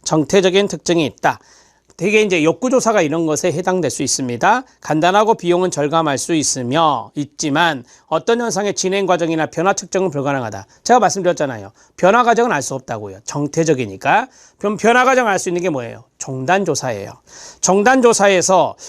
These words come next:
둘 이상의 시점 또는 일정한 시간 간격 또는 뭐예요? 장기간에 걸쳐 이렇게 나와요.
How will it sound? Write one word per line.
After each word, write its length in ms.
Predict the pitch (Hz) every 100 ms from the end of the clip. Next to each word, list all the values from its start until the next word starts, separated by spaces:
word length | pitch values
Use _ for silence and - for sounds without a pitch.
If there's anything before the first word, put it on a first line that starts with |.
| -
둘 240 | - 208 262
이상의 400 | 254 202 226 208
시점 480 | 240 190 - 123 117
또는 220 | 202 196
일정한 600 | 165 160 - 240 247 247
시간 400 | - 214 214 196
간격 440 | 147 123 104 95 _
또는 200 | 185 180
뭐예요? 240 | 139 190 220
장기간에 680 | - 156 127 127 208 262 254
걸쳐 400 | 175 120 - 113
이렇게 480 | 127 175 160 - 180
나와요. 520 | 107 110 120 156